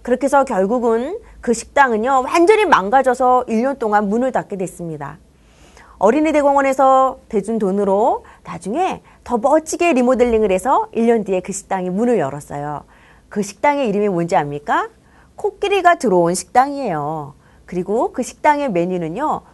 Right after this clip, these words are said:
코끼리 정식이라고 정했고요. 어, 그리고 그 당시에 코끼리가 들어왔을 때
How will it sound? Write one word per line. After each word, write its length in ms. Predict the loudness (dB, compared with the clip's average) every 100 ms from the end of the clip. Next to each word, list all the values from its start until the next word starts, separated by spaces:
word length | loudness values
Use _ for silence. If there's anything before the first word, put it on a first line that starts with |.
| _
코끼리 560 | -6 -6 -4 -2 0 -2
정식이라고 760 | -2 -4 -4 -2 2 2 0 -8 _ _ _ _ -12
정했고요. 840 | -10 -6 -4 -6 -8 -2 2 2 0 -10 -20 -20 -4
어, 260 | 2 4 4
그리고 540 | 0 0 2 2 2
그 100 | 2
당시에 420 | 2 2 2 0
코끼리가 460 | 0 0 -4 0 0
들어왔을 520 | 0 2 2 0 -6
때 360 | -4 -2 0